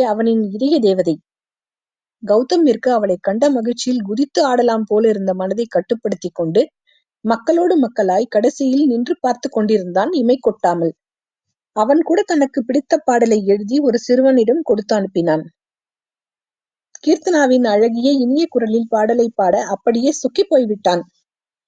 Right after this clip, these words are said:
காலை நேர அவசரத்திலும் மாலை நேர அசதியிலும் வீடு திரும்புவோரிடம்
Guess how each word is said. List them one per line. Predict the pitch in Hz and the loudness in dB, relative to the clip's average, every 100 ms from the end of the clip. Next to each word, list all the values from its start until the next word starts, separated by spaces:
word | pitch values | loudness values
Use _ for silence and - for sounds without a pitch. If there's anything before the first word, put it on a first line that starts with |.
| _ _ _ _ _ - | _ _ _ _ _ 0
காலை | 247 403 339 | 2 4 4
நேர | 240 214 | 4 2
அவசரத்திலும் | 196 262 277 240 233 202 226 | 0 -2 -2 -2 -2 -2 0
மாலை | 240 226 294 285 | 0 0 2 2
நேர | 233 196 | 2 0
அசதியிலும் | 185 - 233 220 208 262 | -2 -4 -4 -2 -2 -2
வீடு | 240 269 277 | 0 -2 -2
திரும்புவோரிடம் | 247 240 240 208 190 180 196 | -2 0 2 2 2 0 0